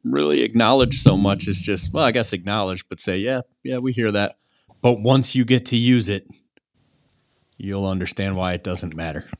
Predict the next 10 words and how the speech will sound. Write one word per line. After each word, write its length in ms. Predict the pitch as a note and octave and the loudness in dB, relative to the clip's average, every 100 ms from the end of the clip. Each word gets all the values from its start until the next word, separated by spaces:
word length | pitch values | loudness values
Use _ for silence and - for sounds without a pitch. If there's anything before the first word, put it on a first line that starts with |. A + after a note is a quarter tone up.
| _ - | _ 4
Anywho, 440 | C#3+ C3+ F#2+ F#2+ - - - - - - | 6 6 4 0 -6 -20 -20 -20 -20 -4
uh, 280 | G#2 G2+ F#2+ | 2 2 2
if 200 | A#2+ - | -6 -8
you'll 80 | G#2 | -6
just 460 | G2+ - - - - _ _ _ - | -6 -6 -6 -8 -14 _ _ _ -12
give 100 | F#2+ | -8
me 120 | F#2 | -6
your 180 | F2 E2+ - | -6 -6 -2
autograph 460 | F2+ E2+ D#2+ D#2+ | 0 0 -4 -6
here, 260 | - E2 | -6 -6